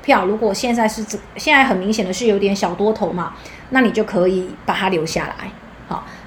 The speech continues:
那如果该砍的就要砍，不要，不要觉得心疼，你，你早点砍会比较不痛，这个我自己也经历过。好。<laughs>OK，好，那我们这边就有很多条线，这个就是均线。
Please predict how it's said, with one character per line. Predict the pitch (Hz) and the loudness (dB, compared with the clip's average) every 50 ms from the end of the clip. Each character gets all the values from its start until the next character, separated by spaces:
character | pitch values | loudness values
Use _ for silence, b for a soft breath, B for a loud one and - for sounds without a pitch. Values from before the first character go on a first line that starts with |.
| B - | B -2
那 | - 294 277 247 226 | 0 2 2 2 2
如 | 220 220 233 | 2 2 2
果 | 240 247 220 | 2 2 2
该 | - 226 220 226 | 2 4 2 2
砍 | 226 - - 208 165 151 151 | 2 0 -2 -4 -4 -4 -6
的 | 170 170 | -8 -6
就 | 165 - 214 | -2 0 0
要 | 190 190 | 0 0
砍， | - - - - - - - - - - - - - - - - - | -2 -4 -6 -8 -8 -10 -12 -18 -18 -20 -20 -20 -20 -20 -20 -6 0
不 | - 220 | 4 6
要， | 220 214 | 6 6
不 | 214 220 233 | 6 6 8
要 | 247 247 240 | 8 8 8
觉 | 233 208 190 | 6 4 2
得 | 202 196 | 0 0
心 | 196 - 196 202 | 0 0 0 0
疼， | 202 - 165 151 175 | 0 -2 -2 -2 -2
你， | 214 214 - - - - | -2 -2 -4 -8 -8 -2
你 | 202 208 | 0 2
早 | 202 202 214 208 220 | 4 6 6 6 6
点 | 226 220 226 | 6 4 2
砍 | 226 - 226 185 175 175 | 2 0 -2 -2 -2 0
会 | - 233 214 185 165 - B B B B B B B B - | 2 4 4 2 2 -4 B B B B B B B B -8
比 | - | -2
较 | 190 214 214 | 2 2 2
不 | 208 - 175 | 2 2 -2
痛， | 175 - - 190 190 - | -2 2 2 2 2 2
这 | - 254 | 4 4
个 | 233 | 6
我 | 196 165 | 6 4
自 | 170 170 - 214 | 2 0 -2 -2
己 | 196 180 | 0 0
也 | 175 165 | 0 -2
经 | - - 180 175 | -2 -4 -4 -2
历 | 180 175 160 | -2 -2 -4
过。 | - - 185 170 - - 175 - - - | -2 -2 -2 -2 -4 -6 -12 -14 -14 -12
好。 | - - - - - B B B B - - - - - - - - - | -10 -10 -10 -12 -14 B B B B -8 -6 -6 -6 -6 -10 -8 -4 -4
<laughs> | - - - - - 427 480 539 494 427 349 - | -4 -4 -6 -6 -2 2 4 6 6 6 6 6
OK， | 277 277 320 240 214 - - - - - - - - - - - - - - - | 6 8 8 8 6 6 2 -6 -16 -20 -20 -20 -20 -20 -20 -20 -20 -20 -16 -8
好， | - 208 170 - - B B B B B B | -2 -2 -2 -2 -4 B B B B B B
那 | 403 466 427 | 4 6 8
我 | 311 233 | 8 8
们 | 220 226 240 240 | 8 6 4 4
这 | - 359 | 2 4
边 | 349 339 339 | 4 4 6
就 | - 339 | 8 8
有 | 294 277 | 8 8
很 | - 196 180 | 8 6 2
多 | 196 208 | 2 2
条 | 214 220 180 165 | 2 0 0 -2
线， | 170 - - - 180 - - - - - | -2 -2 -2 -2 -4 -4 -6 -12 -8 2
这 | - 254 | 6 6
个 | 247 | 6
就 | 226 240 | 8 6
是 | 214 240 214 | 4 4 2
均 | - - 208 208 208 | 0 2 2 2 2
线。 | 208 - 214 190 - | 2 2 2 0 0